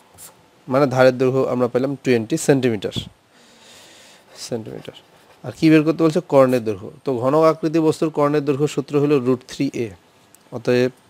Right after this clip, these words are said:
কর্ণের দৈর্ঘ্য, কর্ণের দৈর্ঘ্য সমান root three A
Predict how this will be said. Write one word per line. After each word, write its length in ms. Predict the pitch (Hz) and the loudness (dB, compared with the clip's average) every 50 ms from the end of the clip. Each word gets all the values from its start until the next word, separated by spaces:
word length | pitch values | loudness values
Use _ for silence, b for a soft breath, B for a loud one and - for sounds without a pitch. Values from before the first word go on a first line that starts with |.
| _ _ - - | _ _ -4 0
কর্ণের 360 | 127 120 117 113 117 113 101 - | 2 2 2 0 -2 -4 -4 -6
দৈর্ঘ্য, 280 | 104 104 - - - - - _ _ _ _ _ _ _ _ _ _ _ _ _ _ _ _ _ _ _ _ - _ - _ _ _ _ _ _ _ _ _ _ _ - - | -10 -10 -10 -14 -20 -20 -20 _ _ _ _ _ _ _ _ _ _ _ _ _ _ _ _ _ _ _ _ -20 _ -20 _ _ _ _ _ _ _ _ _ _ _ -4 -2
কর্ণের 480 | 123 117 113 113 113 113 117 120 127 143 - - - - - - _ _ _ _ _ - _ _ _ _ _ _ _ _ _ _ _ _ - - _ _ _ _ _ _ _ _ _ _ _ _ - 175 143 117 | -2 -2 -2 -2 -4 -4 -4 -4 -6 -6 -10 -20 -20 -20 -20 -20 _ _ _ _ _ -20 _ _ _ _ _ _ _ _ _ _ _ _ -20 -20 _ _ _ _ _ _ _ _ _ _ _ _ -20 -16 -12 -6
দৈর্ঘ্য 320 | 123 117 113 110 101 120 113 - - | -6 -4 -4 -4 -6 -6 -8 -8 -8
সমান 260 | 110 107 110 123 139 - - _ _ _ _ _ - - 139 120 | -8 -6 -4 -6 -6 -6 -12 _ _ _ _ _ -20 -14 -8 -6
root 160 | 117 113 - - - | -6 -6 -8 -10 -16
three 220 | - 123 139 - - 139 | -8 -8 -8 -8 -8 -10
A 20 | 117 | -12